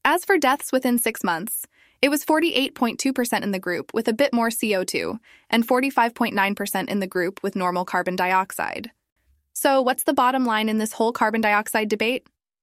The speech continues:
After all the research and tests, it turns out that targeted mild hypercapnia, or aiming for a slightly higher level of carbon dioxide in the blood, did not improve neurologic outcomes at six months, the risk of death within six months, the distribution of scores for functional outcome,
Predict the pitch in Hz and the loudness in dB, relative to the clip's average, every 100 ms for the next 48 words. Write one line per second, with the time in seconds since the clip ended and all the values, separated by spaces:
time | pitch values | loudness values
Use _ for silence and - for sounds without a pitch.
0 | _ _ _ - 302 349 349 381 294 262 | _ _ _ 2 4 4 4 4 2 2
1 | - 262 269 254 160 196 - 226 220 277 | 0 0 0 0 0 -2 -4 -4 0 2
2 | 294 247 220 220 - 240 247 277 254 220 | 4 4 2 0 0 0 2 0 2 2
3 | 214 214 220 214 214 262 269 190 92 208 | 2 0 0 -2 2 2 2 -4 -4 -4
4 | - _ _ - 277 - 233 233 233 220 | -8 _ _ 4 4 6 4 4 2 0
5 | 208 - 220 220 214 202 196 190 185 196 | 0 0 0 -2 0 2 2 0 0 -2
6 | 190 - 196 190 185 214 247 202 180 190 | -2 -2 -2 0 2 0 0 -4 -4 -4
7 | 190 254 269 - 247 _ _ _ _ _ | -2 0 0 -2 -8 _ _ _ _ _
8 | 254 254 262 330 311 254 240 220 214 214 | 2 6 4 2 0 0 2 0 2 2
9 | 208 214 214 - 208 202 - - 202 - | 0 2 0 2 -2 -2 -2 -4 -4 -4
10 | 95 208 - - _ _ _ _ 220 220 | -4 -6 -8 -14 _ _ _ _ 0 0
11 | 226 202 220 262 - 202 269 269 180 - | 0 -2 2 0 0 -2 0 0 -2 -4
12 | - - 226 - _ _ _ _ - 233 | -8 -6 -8 -8 _ _ _ _ 2 4
13 | 285 302 254 254 226 208 - 202 190 202 | 2 2 0 0 0 -2 -2 0 0 -2
14 | 196 - 262 - 190 - 185 - - 226 | -2 2 0 0 0 2 0 -2 -4 -4